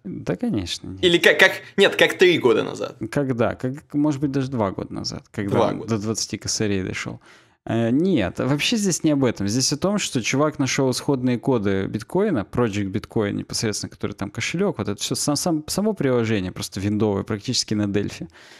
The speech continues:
Speaker 1: написанное.
Speaker 2: <laughs>
Speaker 1: Вот. Просто раскопал первоначальный битко-, э, пер-, господи,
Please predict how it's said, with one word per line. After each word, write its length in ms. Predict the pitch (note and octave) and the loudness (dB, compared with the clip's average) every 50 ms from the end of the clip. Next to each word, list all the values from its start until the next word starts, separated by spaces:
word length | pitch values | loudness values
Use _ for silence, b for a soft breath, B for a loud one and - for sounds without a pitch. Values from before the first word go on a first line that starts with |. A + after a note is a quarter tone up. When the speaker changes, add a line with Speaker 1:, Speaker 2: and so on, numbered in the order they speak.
| b b b b | b b b b
Speaker 1:
написанное. 680 | - A2 G#2+ G2 G#2+ A2+ G#2+ - - A2 G#2+ G#2+ G#2 - | -2 -2 -2 0 -2 -2 -2 -2 -4 -4 -4 -4 -2 -2
Speaker 2:
<laughs> 100 | G3+ G3+ B B B B B B - _ - | -4 -4 B B B B B B -20 _ -6
Speaker 1:
Вот. 420 | - A#2 G#2+ A2 A#2 A2+ - - _ | -4 -4 0 0 0 0 -2 -2 _
Просто 260 | - A3 - - F#3+ | 0 0 2 2 2
раскопал 440 | E3 D#3 - - - D3 - G3 F#3+ | 2 2 0 0 -2 0 2 0 0
первоначальный 640 | - C#3+ B2 A#2+ A#2 A#2 A2+ - - F3 D#3+ C3+ | 2 0 0 2 0 0 0 0 0 0 2 0
битко-, 800 | A2 G2+ G#2 - - - - A#2 A#2 A#2+ C#3+ C#3 B2+ A#2+ A#2 A2+ | 0 -2 -4 -8 -4 -2 0 0 2 2 2 2 2 4 2 0
э, 40 | G#2 | 0
пер-, 220 | - A2+ A2 A#2+ A#2 - - | -2 -4 -4 -4 -6 -8 -14
господи, 320 | - - - - - G#2 | -14 -14 -12 -10 -10 -8